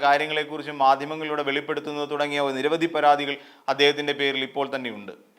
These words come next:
തുടക്കം മുതൽ നമ്മൾ പരിശോധിക്കുകയാണെങ്കിൽ ചാണ്ടിയുമ്മൻ, അദ്ദേഹത്തിൻ്റെ അച്ഛൻ ഉമ്മൻചാണ്ടിയുടെ മരണശേഷം, ആ, വളരെയധികം ഒരു ഇടത്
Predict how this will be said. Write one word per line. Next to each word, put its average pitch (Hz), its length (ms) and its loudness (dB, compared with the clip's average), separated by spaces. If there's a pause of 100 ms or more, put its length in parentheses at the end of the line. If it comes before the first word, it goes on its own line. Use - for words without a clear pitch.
(440)
തുടക്കം 165 400 8
മുതൽ 170 160 4 (140)
നമ്മൾ 160 200 -2
പരിശോധിക്കുകയാണെങ്കിൽ 156 800 2 (120)
ചാണ്ടിയുമ്മൻ, 160 680 2
അദ്ദേഹത്തിൻ്റെ 156 520 0 (160)
അച്ഛൻ 151 280 -6 (480)
ഉമ്മൻചാണ്ടിയുടെ 165 680 6
മരണശേഷം, 147 840 4 (540)
ആ, - 20 12 (140)
വളരെയധികം 180 640 8
ഒരു 170 100 2 (120)
ഇടത് 175 220 6